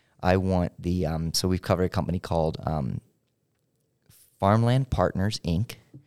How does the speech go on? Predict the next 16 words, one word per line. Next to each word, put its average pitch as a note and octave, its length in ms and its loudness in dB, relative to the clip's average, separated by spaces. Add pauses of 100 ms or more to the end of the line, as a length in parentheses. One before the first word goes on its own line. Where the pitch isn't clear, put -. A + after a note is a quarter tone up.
(440)
and F2 180 -2
that G2+ 100 2
is G#2+ 160 2
a E2+ 380 -2
farmland C#3 720 0
reit. F#2 460 -2 (260)
So E2 460 2
I, F2 120 0 (120)
I F2+ 160 -2
have E2+ 260 -2
fun F2 180 -2
with E2+ 120 -2
my E2 80 -2
students, E2+ 420 -4
and F2 120 -6
I, D#2+ 180 -6